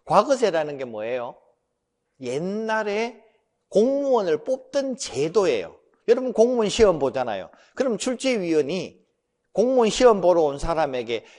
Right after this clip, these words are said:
옛날에 우리나라 고려시대, 조선시대 과거제 시험이 언제 누구에 의해서 생겼는지 시험에 나오는 거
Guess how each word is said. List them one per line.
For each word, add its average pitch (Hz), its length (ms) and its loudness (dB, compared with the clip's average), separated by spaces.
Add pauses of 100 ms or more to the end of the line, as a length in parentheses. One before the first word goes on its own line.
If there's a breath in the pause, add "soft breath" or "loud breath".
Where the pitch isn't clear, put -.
옛날에 156 420 2
우리나라 131 540 -2
고려시대, 139 560 -2
조선시대 139 600 -6
과거제 170 460 4
시험이 143 560 -4
언제 156 380 -2
누구에 160 360 -2
의해서 147 360 0
생겼는지 143 560 -6
시험에 165 300 -2
나오는 127 320 -4
거 113 120 -8